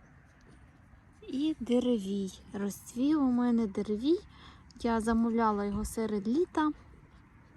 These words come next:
тому він у мене пізніше почав квітувати. Погляньте, яке поєднання кольорів. Бомба. <laughs> Ось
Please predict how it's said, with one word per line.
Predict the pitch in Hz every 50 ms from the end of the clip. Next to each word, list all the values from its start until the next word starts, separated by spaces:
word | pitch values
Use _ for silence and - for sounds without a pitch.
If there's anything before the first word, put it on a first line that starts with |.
| - -
тому | 220 220 233 269 311
він | 294 254 247 233 220
у | 202
мене | 196 208 240 240 233 226 214 - - - - - - - - - - - - - - - - - - - -
пізніше | 269 240 247 247 269 277 - 262
почав | 220 - 214 - - 233 233 233 233 - - - - - - - - - -
квітувати. | - 247 254 240 - 247 226 220 208 202 202 214 - 202
Погляньте, | - 233 214 233 226 220 214 - - 208
яке | 202 - - 220 226 - - - - - - - - - - - - - -
поєднання | - 254 247 233 254 226 220 233 226 220 214 208 208 208 208 208 214 214 - - - - -
кольорів. | - - 233 226 233 240 226 220 214 208 202 190 - - - - - - - - - - - - - - - - - - - -
Бомба. | 214 202 214 226 220 214 214 208 202 202 202 202 208 202 - - - - - - - - - -
<laughs> | 277 254 - - 262 - - - - - - - - - - - - - - - - - - - - - - - - - - - 254
Ось | 262 -